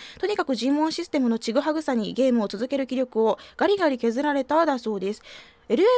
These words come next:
ノワール、私まだやってないんだよね。この面白くない、微妙だって言われてるやつは実はあんまり踏んでないという。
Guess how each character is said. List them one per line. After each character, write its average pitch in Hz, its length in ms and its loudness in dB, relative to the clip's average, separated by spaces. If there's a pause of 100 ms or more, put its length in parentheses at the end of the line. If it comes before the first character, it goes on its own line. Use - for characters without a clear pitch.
(300)
ノ 294 60 2
ワ 214 80 4
ー 170 40 0
ル、 - 80 -8 (320)
私 269 200 -2
ま 277 120 2
だ 226 80 0
や 202 120 0
っ - 40 -4
て 285 100 -4
な 339 140 2
い 320 60 2
ん 254 40 2
だ 214 60 -2
よ 190 80 -2
ね。 196 160 -4
こ 302 180 0
の 269 300 0 (640)
面 349 160 -2
白 427 200 2
く - 100 -4
な 311 80 0
い、 269 60 0
微 285 100 0
妙 339 180 0
だ 339 140 2
っ 339 40 -2
て - 100 -18
言 254 100 0
わ 262 80 4
れ 240 60 2
て 254 100 0
る 254 60 2
や 254 100 2
つ 254 60 -8
は 190 80 -2
実 214 200 -4
は 214 60 0
あ - 20 -2
ん 220 40 -2
ま 220 80 0
り 233 60 -2
踏 233 140 -2
ん 247 40 2
で 226 100 2
な 202 100 2
い 208 80 -2
と 160 100 -4
い 190 240 -6
う。 - 80 -10